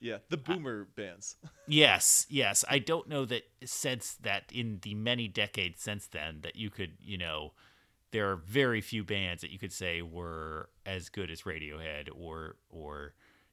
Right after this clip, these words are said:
Speaker 2: you know, have a, have a chance to be,
Speaker 1: Yeah.
Speaker 2: um, you know, combine, uh, such a, a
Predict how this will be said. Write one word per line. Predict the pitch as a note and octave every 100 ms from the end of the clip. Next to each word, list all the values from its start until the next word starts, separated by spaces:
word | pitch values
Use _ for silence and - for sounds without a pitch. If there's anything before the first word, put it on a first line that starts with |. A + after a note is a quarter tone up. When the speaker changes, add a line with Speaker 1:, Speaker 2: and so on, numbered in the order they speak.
| -
Speaker 2:
you | E2+
know, | D#2 -
have | E2+ D#2
a, | D#2+
have | G2 F#2+
a |
chance | E2+ - F#2+ E2 -
to | -
be, | D#2+ D#2 D2+ D2 - _ _ _ _ _ _
Speaker 1:
Yeah. | B2 G#2 E2+
Speaker 2:
um, | E2+ D#2 D2+ D2 D#2 D#2 - _ _
you | F2+
know, | E2
combine, | - G2 D#2+ D#2+ E2 D#2+ D#2+ D#2+ D#2 - _ _ E2+
uh, | D#2+
such | - - G#2+
a, | G#2 E2 - _ _ _ _
a | E2 D#2